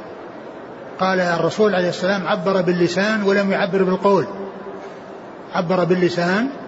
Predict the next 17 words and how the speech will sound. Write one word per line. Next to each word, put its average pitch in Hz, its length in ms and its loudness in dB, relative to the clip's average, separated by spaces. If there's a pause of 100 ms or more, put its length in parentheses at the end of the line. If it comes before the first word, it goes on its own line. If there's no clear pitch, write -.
(260)
ولم 208 240 2
يعبر 202 320 2
بالقول، 196 380 4 (960)
لأن 196 360 2
اللسان 208 720 0 (560)
يحصل 202 480 4
به 208 300 2
شيء 226 180 2
لا 233 180 6
يحصل 262 240 2
من 214 100 2
القول. 202 340 2 (1800)
قال: 202 220 2
"بأن 208 320 2
يخرج 202 280 2
لسانه 202 440 2
يستهزي". 170 460 0